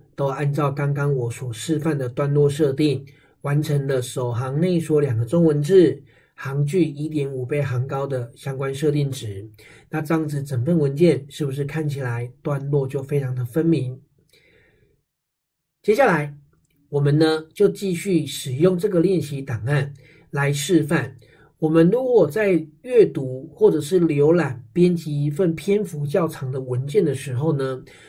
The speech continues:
我们 Word 跟N V D A有提供一些快速导航的组合键，让我们可以在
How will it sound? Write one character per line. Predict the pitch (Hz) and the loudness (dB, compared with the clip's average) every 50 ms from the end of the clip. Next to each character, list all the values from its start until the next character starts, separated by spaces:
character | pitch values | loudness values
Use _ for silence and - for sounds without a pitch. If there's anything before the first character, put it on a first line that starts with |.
| - - _ _ | -20 -20 _ _
我 | - 143 | -2 0
们 | 131 127 135 135 | 0 0 0 -2
Word | 135 156 202 233 214 185 160 147 135 131 123 127 - _ _ _ | -2 0 6 6 6 6 6 0 -4 -4 -6 -8 -14 _ _ _
跟 | - 170 175 180 175 | 0 2 2 2 0
N | 165 151 156 | -4 -4 -2
V | 165 175 175 | 0 -2 -2
D | 170 175 170 170 170 | 0 2 4 6 6
A | 165 | 6
有 | 160 135 120 | 4 0 -4
提 | - - - - 139 | -6 -10 -14 -14 -10
供 | - 151 147 151 | -6 -4 -4 -2
一 | 160 160 143 | -4 -4 -6
些 | - - 156 147 143 143 143 143 143 - - - _ | -8 -6 -4 0 2 2 2 0 -4 -10 -16 -20 _
快 | _ - - 262 240 214 185 | _ -2 2 2 4 4 2
速 | - - 226 226 180 151 | 0 -2 -2 -2 -2 -2
导 | 143 - - 131 | -4 -6 -8 -6
航 | 120 107 117 127 123 | -6 -4 -4 -4 -4
的 | 123 - 139 | -4 -4 -6
组 | 139 - 139 127 | -6 -8 -6 -4
合 | 120 120 127 123 | -2 -2 -2 -2
键， | - - 175 151 - - - - _ _ _ _ _ _ _ | 4 4 4 4 4 0 -8 -20 _ _ _ _ _ _ _
让 | 185 220 233 214 | 0 0 2 2
我 | 180 | 0
们 | 151 143 135 131 | 0 0 -4 -6
可 | 127 - - 180 | -8 -4 -2 -2
以 | 165 139 127 | -2 -2 -4
在 | 123 - 175 165 147 131 117 - | -4 0 0 0 0 -2 -6 -10